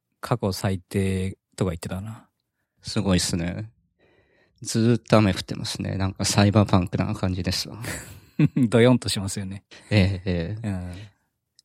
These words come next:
Speaker 2: 今日海の日って休日なんですけども。まあ、雨の日って休日もいずれできるんじゃないかってですね。
Speaker 1: <laughs> 確かにね。
Speaker 2: あれですね、こう、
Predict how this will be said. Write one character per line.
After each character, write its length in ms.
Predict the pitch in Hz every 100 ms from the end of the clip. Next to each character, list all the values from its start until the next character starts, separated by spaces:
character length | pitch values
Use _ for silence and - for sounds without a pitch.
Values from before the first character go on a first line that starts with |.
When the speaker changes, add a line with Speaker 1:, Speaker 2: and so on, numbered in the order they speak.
| _ -
Speaker 2:
今 180 | - 110
日 120 | 98
海 160 | 120 117
の 100 | 95
日 140 | 95
っ 20 | -
て 140 | 95
休 160 | - 98
日 260 | 92 -
な 100 | 90
ん 60 | 85
で 80 | 92
す 140 | -
け 80 | 110
ど 80 | -
も。 180 | 98 107 - _ _ _ _ _ _ _ _ _ _
ま 260 | 101 95
あ、 80 | 95
雨 180 | 110 110
の 80 | 98
日 100 | -
っ 40 |
て 120 | - 95
休 180 | -
日 220 | 92 92 98
も 120 | 95
い 80 | 95
ず 80 |
れ 160 | 98 92
で 100 | 98
き 100 | -
る 100 | 107
ん 40 |
じ 80 | 92
ゃ 40 | 98
な 120 | 92
い 40 |
か 160 | 98 -
っ 60 | 143 147
て 80 | -
で 80 | 135
す 80 | 120
ね。 80 | 117 - 156 - - - - - _ _
Speaker 1:
<laughs> 880 | _ _ - - - - - _
確 240 | - 90 -
か 120 | 80
に 120 | 80
ね。 220 | 90 92 _ _ _ _ _ _ _ _
Speaker 2:
あ 60 | 123
れ 100 | 117
で 100 | 117
す 120 | -
ね、 120 | 92
こ 400 | - - 98 -
う、 180 | - -